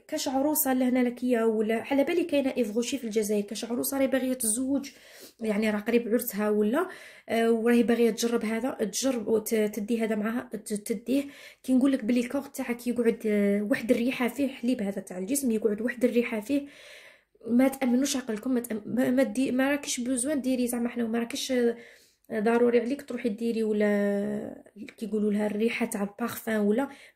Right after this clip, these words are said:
غير هذا. وجاي واو، جاي كيما هكا. هذا حطوه في الوقت الحفلات تاعهم فاني مع هذاك. ايا عجبني بزاف، وراه عندي حتى جل دوش كيما هو،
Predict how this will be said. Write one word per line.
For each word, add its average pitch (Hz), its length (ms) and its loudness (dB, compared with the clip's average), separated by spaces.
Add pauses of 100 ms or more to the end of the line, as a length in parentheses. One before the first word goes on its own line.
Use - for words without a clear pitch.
غير 277 140 6
هذا. 240 420 2
وجاي 226 440 -2
واو، 202 440 2
جاي 202 200 -6
كيما 208 260 -4
هكا. 202 140 -6
هذا 220 220 -2
حطوه - 320 -4
في 247 120 -6
الوقت 214 500 -2
الحفلات 190 1120 -2
تاعهم - 380 -10
فاني 247 360 -2
مع 196 300 -4
هذاك. 277 320 -4 (1500)
ايا 202 160 2
عجبني 226 460 2
بزاف، 196 440 0
وراه 233 140 2
عندي 240 220 0
حتى - 260 -6
جل 240 240 0
دوش 285 240 -2
كيما 233 220 -2
هو، 196 360 0